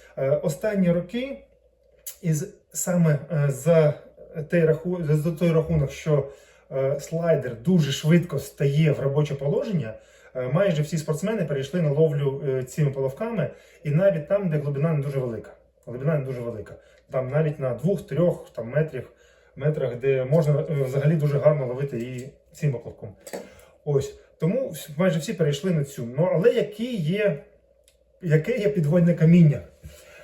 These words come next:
Е, справа в тому, що їх дуже, дуже, дуже важко закидати. Е, в тому плані, що коли в нас, е, в-, весь груз знаходиться, знаходиться на жилці, дуже часто, якщо ми неправильно зробимо закидання, або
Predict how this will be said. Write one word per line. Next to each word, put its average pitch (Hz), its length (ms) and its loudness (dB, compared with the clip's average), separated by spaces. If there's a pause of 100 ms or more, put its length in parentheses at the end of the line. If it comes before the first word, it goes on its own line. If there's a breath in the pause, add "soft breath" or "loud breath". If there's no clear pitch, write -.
(140)
Е, 131 100 -2
справа 185 340 -2
в 175 60 -4
тому, 240 280 -2
що 180 440 -2
їх 170 460 -2
дуже, 170 520 0
дуже, 151 380 -2
дуже 151 280 -2
важко 156 340 2
закидати. 135 520 -2 (540 loud breath)
Е, 131 60 -6
в - 60 -10
тому 180 260 -2
плані, 202 340 -2
що 156 260 -8
коли 175 300 0
в 147 120 -2
нас, 156 360 -2
е, 156 60 -4 (180)
в-, 131 840 -14
весь 160 340 0
груз 147 460 -2
знаходиться, 139 520 -6
знаходиться 143 420 -4
на 139 120 -2
жилці, 202 400 -6 (440 loud breath)
дуже 160 360 0
часто, - 380 0
якщо 139 180 0
ми 160 80 4
неправильно 151 520 2
зробимо 139 300 0
закидання, 139 680 -2
або 143 460 4